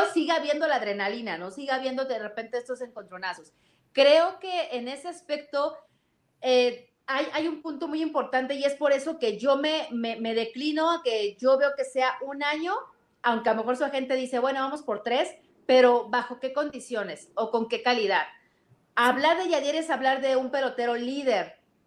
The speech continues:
Y yo, la verdad, eh, si nos vamos a cuestiones ya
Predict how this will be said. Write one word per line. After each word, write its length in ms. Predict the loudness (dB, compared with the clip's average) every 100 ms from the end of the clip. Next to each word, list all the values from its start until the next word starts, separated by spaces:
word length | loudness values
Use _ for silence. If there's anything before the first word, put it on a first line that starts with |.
| _ _ -10
Y 180 | -2 2
yo, 160 | 6 8
la 140 | 8
verdad, 420 | 4 4 4 2 -4 -20 -20 -6
eh, 540 | 0 0 0 -2 -4 -8 -12 -20 _ _ _ _ _ _ _ _ -2
si 80 | 2
nos 260 | 2 2
vamos 400 | 2 2 2 0
a 120 | -2
cuestiones 560 | -2 -4 -4 -4 -4 0
ya 420 | 4 4 4 2